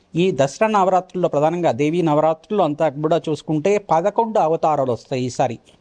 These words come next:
మనకంతా కూడా చూసుకుంటే కనుక ఒక అవతారం పెరిగింది, అదే కాత్యాయని అవతారం అని చెప్పేసి అంటారు. ప్రధానంగా ఇరవై ఆరో తారీఖు ఈ యొక్క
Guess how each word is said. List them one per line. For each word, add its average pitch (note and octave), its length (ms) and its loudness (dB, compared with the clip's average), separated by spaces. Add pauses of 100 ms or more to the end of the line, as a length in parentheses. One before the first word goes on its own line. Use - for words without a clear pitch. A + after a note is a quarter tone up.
(100)
మనకంతా C3+ 380 0
కూడా B2 280 -2
చూసుకుంటే A#2+ 440 -2
కనుక A#2 280 -2 (260)
ఒక - 180 0
అవతారం F#3+ 600 2
పెరిగింది, F3 380 0
అదే A#3+ 280 0 (460)
కాత్యాయని G3 640 0
అవతారం C#3+ 440 0
అని B2+ 140 -2
చెప్పేసి C3 280 -4
అంటారు. A#2+ 300 -2 (420)
ప్రధానంగా E3+ 640 2 (280)
ఇరవై F#3 380 2
ఆరో E3+ 260 4
తారీఖు F3 480 -2 (360)
ఈ D#3 80 2
యొక్క D3 360 0